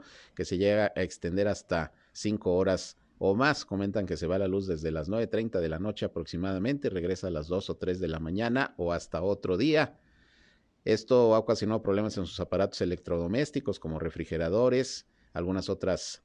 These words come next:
vecinas y vecinos han perdido material con el que trabajan, eh, por ejemplo, en la venta de alimentos. Pues imagínense, si apagan los refrigeradores, los que venden ahí algunos productos refrigerados,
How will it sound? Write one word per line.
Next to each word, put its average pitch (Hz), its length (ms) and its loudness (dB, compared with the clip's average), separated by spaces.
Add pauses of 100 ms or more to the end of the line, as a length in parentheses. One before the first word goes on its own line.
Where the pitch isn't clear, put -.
vecinas 87 580 -2
y 87 40 -2
vecinos 92 420 -2
han 90 100 -4
perdido 90 280 0
material 85 540 -2
con 82 160 -6
el 78 140 -6
que 78 100 -4
trabajan, 107 720 -2 (460)
eh, - 80 -12
por 85 120 0
ejemplo, 87 380 0
en 82 100 -2
la 82 80 0
venta 87 280 -2
de 80 80 0
alimentos. 113 500 -2
Pues - 200 -4
imagínense, 92 500 -2
si - 80 -6
apagan 95 420 -2
los 80 280 -4
refrigeradores, 90 1000 0
los - 160 -8
que 85 100 -4
venden 90 300 -2
ahí 87 140 0
algunos 90 320 -4
productos 82 480 -2
refrigerados, 95 720 0